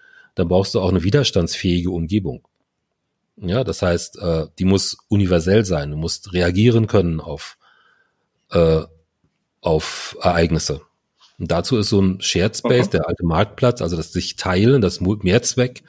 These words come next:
Speaker 1: äh, viel besser, als wenn es super spezialisiert ist.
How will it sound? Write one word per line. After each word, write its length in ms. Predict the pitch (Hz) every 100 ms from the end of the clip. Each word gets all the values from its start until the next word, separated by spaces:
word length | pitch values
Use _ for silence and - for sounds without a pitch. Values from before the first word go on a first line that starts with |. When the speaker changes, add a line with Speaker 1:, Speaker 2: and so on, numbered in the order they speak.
| - - - - _ -
Speaker 1:
äh, 160 | 104
viel 240 | 98 - 117
besser, 360 | 95 98 127
als 160 | 92 92
wenn 100 | 98
es 100 | 95
super 220 | 104 107
spezialisiert 720 | 95 101 - 95 90 85 95
ist. 220 | - -